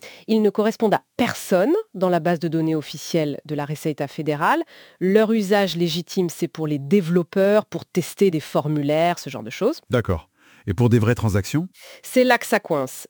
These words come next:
Speaker 1: Les sources insistent. Ça peut ne pas marcher du tout, ça peut créer des problèmes plus tard. Et surtout, utiliser un faux numéro pour une transaction réelle, c'est illégal. C'est considéré comme une fraude.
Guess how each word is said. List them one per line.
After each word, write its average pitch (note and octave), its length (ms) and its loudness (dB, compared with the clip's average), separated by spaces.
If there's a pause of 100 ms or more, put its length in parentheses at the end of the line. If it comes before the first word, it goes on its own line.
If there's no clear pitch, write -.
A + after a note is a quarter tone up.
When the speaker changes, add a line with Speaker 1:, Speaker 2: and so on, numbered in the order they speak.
Speaker 1:
Les F#3 200 2
sources - 320 -2
insistent. - 460 -4
Ça - 220 -2
peut - 140 -4
ne F3 120 2
pas A3 220 0
marcher A#3+ 320 0
du G#3 120 -6
tout, C4 180 -8
ça G3 120 -6
peut D#3+ 120 -10
créer - 260 -4
des D3+ 120 -2
problèmes C#3+ 400 -4 (100)
plus A#3 220 0
tard. B3 400 0 (380)
Et A3+ 80 2
surtout, A#3+ 460 -2
utiliser G3+ 480 -2
un C3 120 -2
faux - 340 -2
numéro A#3+ 480 4
pour E3 180 -6
une D#3 120 -4
transaction E3 500 -2
réelle, F3 520 0 (240)
c'est - 280 -4
illégal. A3 500 -2
C'est - 140 -6
considéré F#3 380 -4
comme A3 160 0
une A3 80 0
fraude. D3+ 440 -6